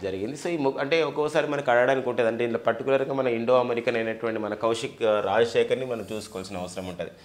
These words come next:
గ్లోబల్ ఎనర్జీ అవార్డును రెండు వేల ఇరవై రెండు సంవత్సరానికి పొందినటువంటి ముగ్గురు గ్రహీతల్లో భారతీయుడు ఎవరన్నప్పుడు అతను ఒక నా ప్రవాస భారతీయుడు, ఇండో అమెరికన్ ఎవరన్నప్పుడు కౌశిక్ రాజశేఖర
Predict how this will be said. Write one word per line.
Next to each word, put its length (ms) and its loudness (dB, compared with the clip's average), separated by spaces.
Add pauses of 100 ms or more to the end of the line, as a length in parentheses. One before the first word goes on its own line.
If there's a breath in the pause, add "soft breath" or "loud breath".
(420 soft breath)
గ్లోబల్ 440 6
ఎనర్జీ 300 2
అవార్డును 380 4
రెండు 220 0
వేల 120 2
ఇరవై 140 0
రెండు 140 -2
సంవత్సరానికి 560 -6
పొందినటువంటి 600 -2
ముగ్గురు 280 0
గ్రహీతల్లో 600 0 (360 loud breath)
భారతీయుడు 500 2
ఎవరన్నప్పుడు 500 -4
అతను 280 -4
ఒక 240 -6
నా 120 -4
ప్రవాస 440 -2
భారతీయుడు, 520 -4
ఇండో 200 -2
అమెరికన్ 420 -4
ఎవరన్నప్పుడు 480 -8
కౌశిక్ 420 0
రాజశేఖర 600 0